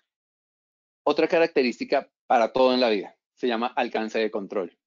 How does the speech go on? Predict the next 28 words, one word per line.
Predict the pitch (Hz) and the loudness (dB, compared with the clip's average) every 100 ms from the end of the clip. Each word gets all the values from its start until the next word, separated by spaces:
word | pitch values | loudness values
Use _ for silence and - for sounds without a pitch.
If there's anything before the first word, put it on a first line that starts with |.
| _ _ | _ _
Lo | 123 120 117 | -4 -2 0
manejo | 110 107 113 127 135 - - | -2 -4 -2 -2 -2 -6 -10
en | 131 | -6
el | 113 | -4
equipo | 107 113 117 - | -4 -6 -8 -6
que | |
yo | 120 | -4
pertenezco, | 104 113 120 110 110 135 | -4 -6 -6 -8 -8 -8
lo | 127 120 | -6 -6
maneja | 110 104 104 110 110 113 | -6 -8 -8 -6 -6 -6
la | - 120 | -8 -8
gente | 113 104 104 | -8 -8 -6
en | 110 | -6
bomberos, | 110 110 120 | -4 -2 -2
lo | 120 | -2
maneja | 110 107 107 120 - | -4 -6 -8 -8 -8
en | 117 | -6
muchos | 107 120 | -4 -2
lados, | 120 120 - - - - | -2 -2 -4 -14 -20 -4
y | 123 | -2
es | - | 0
que | |
el | 127 | -2
ca-, | 127 | -2
alcance | 131 123 117 127 | -2 -2 -2 -2
de | 123 | -2
control | 127 117 113 123 _ _ _ _ _ _ | -2 0 -2 -2 _ _ _ _ _ _
es | 143 139 - | 0 0 -4